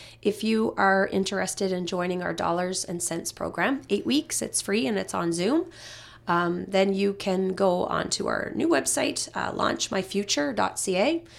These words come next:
So if you put in launch my future dot C A, it'll bring up a form. You can fill in some information, um, your name, your email address, and just tick the box for dollars and cents. And then we'll be in touch with you to register you for the upcoming class.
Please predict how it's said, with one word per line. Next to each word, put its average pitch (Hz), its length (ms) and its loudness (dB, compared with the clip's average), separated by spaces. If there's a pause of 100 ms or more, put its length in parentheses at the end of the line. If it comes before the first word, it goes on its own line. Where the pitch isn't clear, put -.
(140)
So - 140 -8
if 190 40 -6
you 190 80 -2
put 214 200 2
in 196 180 4
launch 196 400 2
my 196 160 2
future 214 400 -2
dot 185 240 0
C 196 180 0
A, 254 240 4 (300)
it'll 202 260 4
bring 185 220 0
up - 140 -4
a - 40 -16
form. 269 460 4 (220)
You 196 120 2
can 190 300 2
fill 190 240 2
in 190 140 0
some 190 160 0
information, 208 840 0
um, 180 240 -4
your 175 160 -2
name, 214 380 4
your 190 160 0
email 214 300 4
address, 208 400 2
and 185 180 -2
just - 240 -4
tick 208 220 -2
the 202 100 -2
box 180 320 2
for 208 100 -4
dollars 185 460 2
and 170 100 -4
cents. 269 440 0 (360)
And 185 140 2
then 180 100 2
we'll 185 140 2
be 180 160 0
in 180 100 0
touch - 240 -6
with 196 140 -6
you 185 140 0
to 185 80 -4
register 175 500 -2
you 175 220 0
for 185 200 -6
the 180 160 -2
upcoming 185 380 -2
class. - 480 -4